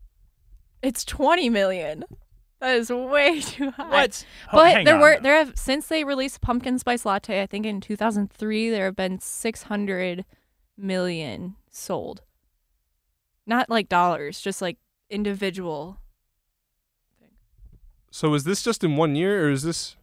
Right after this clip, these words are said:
Speaker 3: did I mishear the question? This was last year?
Speaker 1: Every year.
Speaker 3: Oh, every year? Like,
Speaker 1: Yeah.
Speaker 3: what's the average?
Speaker 1: Mm-hmm.
Speaker 3: Twenty million. Okay, interesting.
Speaker 2: I really thought it would be, like, one per person in the U S.
Speaker 3: At least. Like,
Speaker 2: Which
Speaker 3: there,
Speaker 2: would
Speaker 3: there's people that buy it, like, a lot. Like,
Speaker 2: Yeah.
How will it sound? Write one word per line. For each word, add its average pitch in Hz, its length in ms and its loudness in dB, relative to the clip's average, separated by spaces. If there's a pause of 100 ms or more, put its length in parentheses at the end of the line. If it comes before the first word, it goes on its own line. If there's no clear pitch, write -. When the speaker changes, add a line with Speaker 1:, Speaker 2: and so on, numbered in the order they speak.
(380)
Speaker 3:
did 127 100 -8
I 151 100 -4
mishear 147 460 -8
the 139 80 -4
question? 151 400 -6
This 147 180 -10
was 135 100 -8
last 131 300 -4
year? 147 180 -4 (300)
Speaker 1:
Every 220 300 -20
year. 214 180 -20
Speaker 3:
Oh, 131 100 -2
every 135 220 2
year? 139 220 4
Like, 127 140 0
Speaker 1:
Yeah. - 40 -18
Speaker 3:
what's 147 140 0
the 123 120 -2
average? 139 440 -2
Speaker 1:
Mm-hmm. 208 200 -20
Speaker 3:
Twenty 123 220 -6
million. 113 400 -10
Okay, 117 320 -14 (200)
interesting. 120 460 -14 (800)
Speaker 2:
I 117 60 -16
really 180 200 -8
thought 110 360 -4
it 110 60 -10
would 98 140 -6
be, 98 100 -8
like, 92 160 -6
one 95 460 -6
per 98 240 -6
person 90 460 -12
in 85 100 -14
the 85 100 -16
U 80 200 -18
S. - 380 -20 (280)
Speaker 3:
At 131 160 -2
least. 147 440 -4 (180)
Like, 143 100 -2
Speaker 2:
Which - 60 -4
Speaker 3:
there, 151 120 4
Speaker 2:
would 120 80 -2
Speaker 3:
there's 160 140 6
people 170 320 2
that 135 180 4
buy 131 220 2
it, 117 120 -4
like, 113 240 -8
a 87 60 -6
lot. 107 460 -8
Like, 90 160 -12
Speaker 2:
Yeah. 120 260 -6